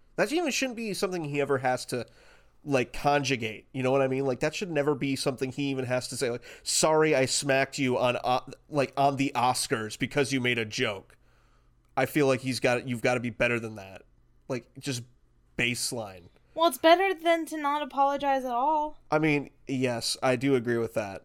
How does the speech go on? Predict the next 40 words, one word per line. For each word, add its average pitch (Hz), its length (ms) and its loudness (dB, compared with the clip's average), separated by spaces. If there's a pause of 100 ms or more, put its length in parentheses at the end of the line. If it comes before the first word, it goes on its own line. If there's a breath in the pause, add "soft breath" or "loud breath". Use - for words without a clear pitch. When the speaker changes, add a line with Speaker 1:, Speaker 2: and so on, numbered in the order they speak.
(120)
Speaker 1:
but 123 160 0
it 120 100 -2
just, - 360 -4
ugh, 120 260 0 (840 loud breath)
it 151 160 0
pisses 170 340 0
me 127 120 0
off 123 220 -2
because, 120 320 -4
like, 120 400 -4
I've 139 200 2
had 147 180 2
people 139 220 0
say 123 240 2
much 120 400 0
worse 127 240 2
things 123 240 -2
about 117 240 -2
me 123 460 -4 (520)
and 123 400 -2 (140)
people 131 300 -2
I 113 120 -4
cared 131 240 -2
about, 147 440 0
and 123 280 -4 (120)
I 120 140 -2
have 120 200 -4
done 117 180 -4
nothing 120 380 -6
but, 117 160 -10 (100)
like, 113 220 -6
I, - 140 -8 (120)
I 107 140 -8
swallowed 113 460 -6
it. 131 180 -4 (120)
You 131 80 -8
know 131 60 -2
what 127 80 -2
I 127 40 -2
mean? 135 200 -4